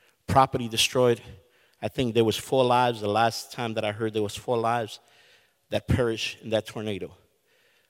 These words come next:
A week or a week and a half ago, uh, earthquake in Italy.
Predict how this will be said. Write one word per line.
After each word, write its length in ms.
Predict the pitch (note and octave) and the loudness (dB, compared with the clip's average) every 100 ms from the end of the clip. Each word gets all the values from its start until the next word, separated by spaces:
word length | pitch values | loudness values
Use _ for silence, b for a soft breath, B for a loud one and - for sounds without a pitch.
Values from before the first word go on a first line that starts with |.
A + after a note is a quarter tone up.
| - | -2
A 60 | A2+ | 0
week 420 | B2 G#3+ - - | 2 2 0 -8
or 120 | B2+ B2+ | 2 4
a 40 | |
week 180 | C3 C#3 | 4 2
and 80 | C3+ | 0
a 40 | |
half 240 | E3 F#3+ | 0 -2
ago, 380 | B2+ A#2+ A#2+ D3 - _ _ _ - | -2 2 2 0 -16 _ _ _ -6
uh, 280 | A2+ G#2+ G#2 - | 0 2 2 2
earthquake 600 | D#3 - C#3 G#2 - - | 0 0 -2 -2 -2 -18
in 160 | B2 A2+ | -12 -10
Italy. 440 | E3+ D#3+ A2 E2 | -4 -2 -2 -4